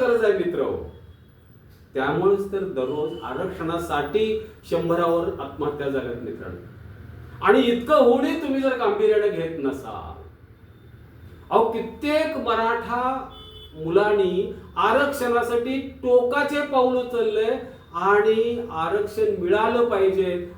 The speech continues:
आणि मिळवा, आम्हाला द्या, यासाठी आत्महत्या केल्या. तरीही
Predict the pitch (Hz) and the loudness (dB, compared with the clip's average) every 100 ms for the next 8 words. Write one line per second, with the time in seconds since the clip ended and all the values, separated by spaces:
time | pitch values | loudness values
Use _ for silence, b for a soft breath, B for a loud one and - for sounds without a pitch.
0 | 156 156 196 196 180 180 185 190 - - | -6 4 6 6 2 -2 0 0 -2 -6
1 | - 156 180 202 220 196 185 175 170 - | -8 -2 2 4 2 2 0 0 -2 -8
2 | 151 185 220 254 247 247 262 226 - 262 | -2 2 2 0 -2 0 0 0 -2 0
3 | 277 285 285 262 208 170 - - - - | 0 0 -2 2 2 0 -4 -12 -18 -20
4 | - - - - - - - - - - | -20 -20 -20 -20 -20 -20 -20 -20 -20 -20
5 | - - - - - - - - - - | -20 -20 -20 -18 -18 -18 -20 -20 -20 -20
6 | - - - - - - - - - - | -20 -20 -20 -20 -20 -20 -20 -20 -20 -20
7 | - - - - - - - - - - | -20 -20 -20 -20 -20 -20 -20 -20 -20 -2
8 | 156 151 185 196 190 147 - | 2 4 4 2 0 -2 -4